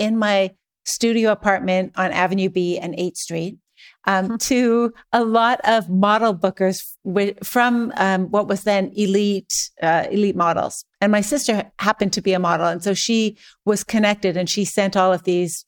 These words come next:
Speaker 1: um, women who were in the booking offices to me for facials. And then they sent, they sent models to me for facials and they would send their friends to me for facials. And so I realized, like, quite quickly that I was pretty good at, at, at giving facials.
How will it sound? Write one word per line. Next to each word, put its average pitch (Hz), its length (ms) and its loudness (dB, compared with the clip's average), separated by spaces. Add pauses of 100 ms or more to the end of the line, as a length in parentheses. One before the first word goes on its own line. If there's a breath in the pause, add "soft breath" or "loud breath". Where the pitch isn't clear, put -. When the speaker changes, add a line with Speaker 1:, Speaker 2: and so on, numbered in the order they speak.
Speaker 1:
um, 175 220 0
women 214 300 4
who 226 160 2
were 202 140 2
in 196 160 2
the 190 80 2
booking 196 320 -2
offices 175 480 -4
to 175 140 -6
me 175 240 -2
for 170 160 -10
facials. 190 460 -2
And 185 100 -2
then 180 100 -2
they 202 160 0
sent, 185 320 -2 (720)
they 190 100 2
sent 190 240 -2
models 220 360 2
to 208 100 -2
me 214 100 4
for 208 140 -2
facials 208 480 0
and 185 80 0
they 190 100 2
would 180 160 -2
send 175 220 -2
their 170 100 0
friends 214 320 -2
to 214 60 -6
me 214 100 -2
for 202 140 -4
facials. 196 480 -2
And 185 100 -6
so 233 280 0 (320 loud breath)
I 208 80 0
realized, 220 580 2
like, - 220 -2
quite 196 260 0
quickly 226 320 0
that 180 120 0
I 180 60 2
was 175 160 -4
pretty 285 260 -2
good 247 200 0
at, - 160 -2 (100)
at, 196 280 0 (200)
at 185 160 0
giving 175 240 -2
facials. 180 520 -4